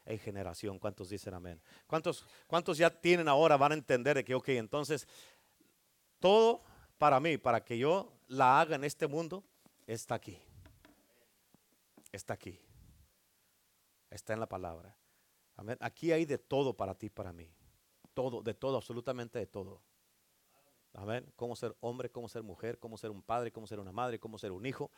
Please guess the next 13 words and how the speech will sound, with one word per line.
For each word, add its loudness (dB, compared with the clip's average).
cómo -10
trabajar, -6
cómo -14
hacer -12
negocios, -4
cómo, -8
ah, -6
ah, -10
tener -8
poder, 0
cómo -14
hacer -10
milagros. -2